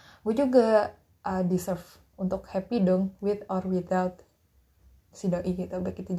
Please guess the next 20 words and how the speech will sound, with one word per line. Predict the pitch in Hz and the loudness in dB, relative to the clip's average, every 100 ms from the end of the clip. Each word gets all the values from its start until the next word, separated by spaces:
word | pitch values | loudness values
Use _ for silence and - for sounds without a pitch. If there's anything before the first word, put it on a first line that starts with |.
| 185 | -2
juga | 202 | 0
dia | 190 202 202 180 | 0 2 2 2
gitu. | 180 185 - - - | -2 -8 -14 -20 -8
Dia | 196 175 | 0 2
aja | 185 202 | 4 2
happy | 226 185 170 - 208 196 | 0 -2 -6 -4 -2 -2
gitu | 185 190 | -4 -6
sama, | 190 180 180 180 - - - - - | -8 -6 -6 -6 -14 -20 -20 -16 -8
eh, | 185 180 | -4 0
lingkungan | 180 175 175 170 | 0 -2 -2 -2
baru | 175 208 208 202 | 0 0 0 -2
atau | 185 170 - 175 | -4 -8 -6 -4
dengan | 175 170 | -2 -4
kehidupan | 185 175 170 185 180 175 170 | -4 -4 -2 -2 -2 -4 -2
dia | 170 170 170 | -2 -4 -6
gitu. | 185 - 170 190 _ | -8 -12 -12 -14 _
So, | - 202 - - - - - - _ | -8 -4 -4 -6 -12 -20 -20 -20 _
it | 240 | -4
makes | 240 240 240 | 0 0 -2
me | 220 214 208 208 - | -4 -2 -2 -4 -8